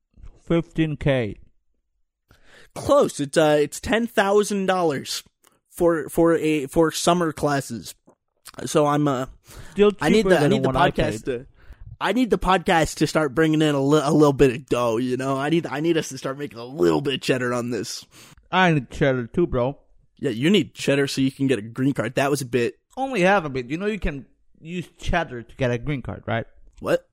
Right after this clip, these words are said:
Speaker 1: You know, that's, like, an actual thing. Just, like, buy a green card.
Speaker 2: Real? Isn't it, like, a million dollars?
Speaker 1: Yep.
Speaker 2: Interesting.
Speaker 1: Uh, I, I,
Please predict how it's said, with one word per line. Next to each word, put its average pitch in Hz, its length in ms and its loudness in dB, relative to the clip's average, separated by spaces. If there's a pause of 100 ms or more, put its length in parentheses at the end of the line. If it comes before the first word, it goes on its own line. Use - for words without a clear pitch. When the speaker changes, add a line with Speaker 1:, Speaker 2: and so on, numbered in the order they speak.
(100)
Speaker 1:
You 202 100 -8
know, 214 60 -2
that's, 208 180 0
like, 190 180 2
an 135 100 0
actual 135 320 2
thing. 127 420 -2
Just, 131 180 -2
like, 139 200 -4
buy 120 300 0
a 123 100 0
green 117 240 -6
card. 127 360 -2 (140)
Speaker 2:
Real? 151 380 4 (260)
Isn't 190 200 2
it, 294 60 0
like, 254 140 2
a 220 60 -2
million 160 400 2
dollars? 147 480 0 (160)
Speaker 1:
Yep. 135 240 -4
Speaker 2:
Interesting. - 480 -6 (340)
Speaker 1:
Uh, 214 80 -4 (340)
I, 190 100 -4 (100)
I, 208 100 -4